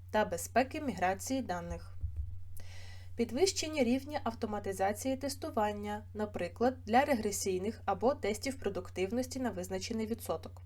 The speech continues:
Успішний рефакторинг коду та демонстрація того, що він не приніс нових дефектів, наприклад, для видалення погано структурованого вихідного коду або технічного боргу, зберігаючи при цьому існуючу функціональність,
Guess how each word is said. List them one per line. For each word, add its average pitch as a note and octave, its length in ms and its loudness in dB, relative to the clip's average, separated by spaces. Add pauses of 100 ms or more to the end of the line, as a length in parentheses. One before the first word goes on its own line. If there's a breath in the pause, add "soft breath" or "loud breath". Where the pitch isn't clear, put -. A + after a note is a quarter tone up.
(800 loud breath)
Успішний D#4+ 680 0
рефакторинг B3+ 760 4
коду B3+ 340 2 (160)
та C4 120 8
демонстрація B3 760 2
того, A3 360 2
що - 220 -2
він B3+ 320 -2
не A3+ 160 0
приніс B3+ 500 0
нових G3+ 360 0
дефектів, F3+ 560 -4 (400 loud breath)
наприклад, C4 600 2 (160)
для F#3+ 220 2
видалення C4 560 2
погано A3 500 2
структурованого A3+ 960 0
вихідного G3 640 -2
коду F#3 440 2 (240 loud breath)
або G3 320 6
технічного G#3+ 760 -4
боргу, F3+ 460 2 (220 loud breath)
зберігаючи G#3+ 760 2
при G#3+ 160 -4
цьому F3 420 -2
існуючу F#3+ 680 -4
функціональність, F#3+ 1000 -2